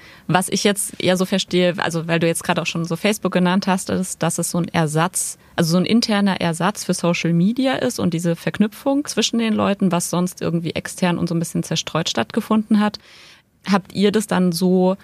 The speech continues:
konkret konzeptioniert und dann an Beekeeper abgegeben zur Entwicklung? Oder war das dann so eine Gemeinschaftsarbeit, um auch zu gucken, was ist machbar?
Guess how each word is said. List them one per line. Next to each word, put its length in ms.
konkret 420
konzeptioniert 720
und 160
dann 140
an 340
Beekeeper 680
abgegeben 680
zur 180
Entwicklung? 720
Oder 280
war 80
das 140
dann 340
so 120
eine 140
Gemeinschaftsarbeit, 1000
um 160
auch 100
zu 140
gucken, 340
was 140
ist 240
machbar? 580